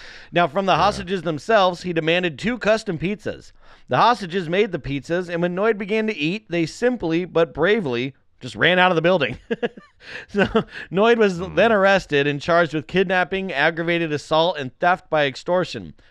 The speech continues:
Speaker 1: However, due to his mental state, he was sent to Georgia's Mental Health Institute,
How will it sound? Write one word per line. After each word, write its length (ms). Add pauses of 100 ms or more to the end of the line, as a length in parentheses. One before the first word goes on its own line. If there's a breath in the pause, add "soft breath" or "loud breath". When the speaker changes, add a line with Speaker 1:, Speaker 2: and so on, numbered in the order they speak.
Speaker 1:
However, 460 (280 loud breath)
due 160
to 60
his 160
mental 300
state, 380
he 140
was 140
sent 260
to 80
Georgia's 560
Mental 320
Health 260
Institute, 580